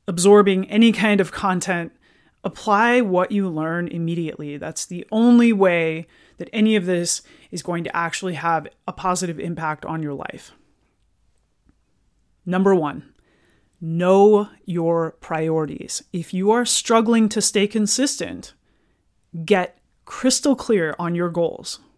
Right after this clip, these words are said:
What do you want? This is where you must start. If you don't know what you want, it's gonna be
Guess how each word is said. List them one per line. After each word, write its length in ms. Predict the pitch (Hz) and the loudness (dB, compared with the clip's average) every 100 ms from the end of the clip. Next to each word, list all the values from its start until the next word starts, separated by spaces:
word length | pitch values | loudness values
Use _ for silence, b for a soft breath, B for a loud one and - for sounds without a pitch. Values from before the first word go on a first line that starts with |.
| _ _ _ _ _ _ _ _ _ | _ _ _ _ _ _ _ _ _
What 340 | 165 180 247 | -4 -2 0
do 120 | 247 | 2
you 200 | 240 226 | 6 4
want? 440 | 196 180 170 - - _ _ _ _ _ _ _ _ _ _ _ _ - | 4 -2 -2 -8 -20 _ _ _ _ _ _ _ _ _ _ _ _ 0
This 260 | 185 262 | 4 4
is 140 | 311 254 | 4 6
where 160 | 240 | 6
you 140 | 226 208 | 6 4
must 200 | 190 - | 2 -2
start. 320 | - - - _ _ _ _ _ _ _ _ _ _ _ _ _ _ _ _ - | -6 -12 -16 _ _ _ _ _ _ _ _ _ _ _ _ _ _ _ _ -4
If 220 | 226 220 | -2 0
you 80 | 208 | 0
don't 400 | 170 214 269 - | 2 2 2 2
know 160 | 233 | 4
what 320 | 233 185 196 | 4 4 2
you 160 | 196 196 | 2 -4
want, 380 | 170 156 175 - b b b b b _ _ _ _ _ _ _ _ _ | -2 -4 -4 -6 b b b b b _ _ _ _ _ _ _ _ _
it's 120 | - | -12
gonna 220 | - 214 208 | 0 2 4
be 260 | 214 202 | 4 2